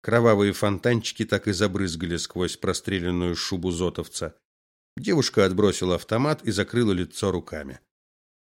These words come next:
Кузьмичев, сжимая зубы, чтобы не выпустить на волю грубые слова, подхватил калаш и выдал пару коротких очередей поверх упавшего Липова,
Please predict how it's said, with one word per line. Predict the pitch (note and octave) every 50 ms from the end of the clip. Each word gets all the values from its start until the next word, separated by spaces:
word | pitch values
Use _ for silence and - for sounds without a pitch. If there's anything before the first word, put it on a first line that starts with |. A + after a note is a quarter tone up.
| _ _
Кузьмичев, | - A2+ G2+ - G#2 G2 - - C3 D3 C#3+ C3
сжимая | A#2 G2 G2 A#2 B2+ B2+ B2+ B2 B2 A2+
зубы, | G#2 G#2+ A#2+ A#2 A#2 A2
чтобы | - - A#2 G#2+ G#2 G#2+
не | G#2 G2+ G#2
выпустить | A2 A2 - G2+ - - - G2+ - -
на | G2+ F#2+
волю | F#2+ G2+ G2+ G2 G2
грубые | E2+ F#2+ G2+ G2+ E2 F#2+ F#2+ F2+
слова, | - - G2 F#2 F#2 F#2+ F#2 F#2+
подхватил | F#2+ - G2+ - - - G2+ F#2+ F2 - F#2 E2 D#2+
калаш | D#2+ - - E2+ D#2+ F2+ A2+ C#3 - - - - - -
и | G#2
выдал | G2 G#2+ G#2+ G2 G2 F#2 F2
пару | - _ _ B2+ B2+ B2 A#2+ A2
коротких | - - G2+ G2 G#2 G2+ - - - - -
очередей | F#2+ - - - F2+ F#2 F2+ G#2 A#2+ A#2
поверх | A2+ - G#2 F#2+ G2 G2 E2+ - -
упавшего | F2 - - F#2 G2+ - - - F2 F2
Липова, | F2 F#2+ B2 C#3 - B2+ A2 A2 G#2+ G#2+ -